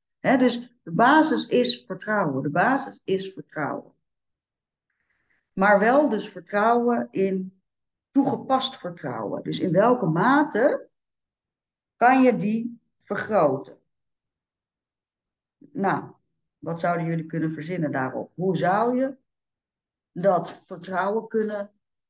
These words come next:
zo dusdanig daarmee bezig zijn dat je het gaat zien, dat je, dat je vertrouwen gaat zien, hè? Het vertrouwen in fitspel, het vertrouwen dat je blijvend slank wordt, het vertrouwen dat je een betere versie van jezelf wordt, het vertrouwen dat het proces steeds makkelijker wordt,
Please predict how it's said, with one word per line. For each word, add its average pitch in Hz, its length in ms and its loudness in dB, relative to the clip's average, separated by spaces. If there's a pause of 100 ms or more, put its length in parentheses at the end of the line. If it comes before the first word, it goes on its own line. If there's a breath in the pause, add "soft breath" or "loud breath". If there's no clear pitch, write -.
(320)
zo 269 340 2
dusdanig 226 520 -4
daarmee 175 340 0
bezig 226 420 0
zijn 277 280 -6
dat 233 160 -6
je 190 60 -12
het - 100 -14
gaat 160 240 -6
zien, 285 280 2
dat 170 180 -4
je, - 160 -18
dat 175 180 -2
je - 80 -16
vertrouwen 220 580 -2
gaat - 240 -6
zien, 240 200 -2
hè? 202 60 0
Het 247 120 -4
vertrouwen 190 420 -2
in - 100 -4
fitspel, 214 540 -4 (180 loud breath)
het 165 140 -8
vertrouwen 180 340 2
dat 160 100 -2
je 160 60 -12
blijvend 175 340 2
slank 226 300 -4
wordt, 214 200 -6
het 170 160 -8
vertrouwen 165 420 0
dat 156 140 2
je 165 60 -6
een 165 60 0
betere 165 300 0
versie 185 300 -6
van 202 140 -2
jezelf 220 400 0
wordt, - 500 -4
het 160 160 -4
vertrouwen 170 480 2
dat 160 140 2
het 170 140 -2
proces - 340 -8
steeds 208 240 -2
makkelijker 226 560 0
wordt, 202 260 0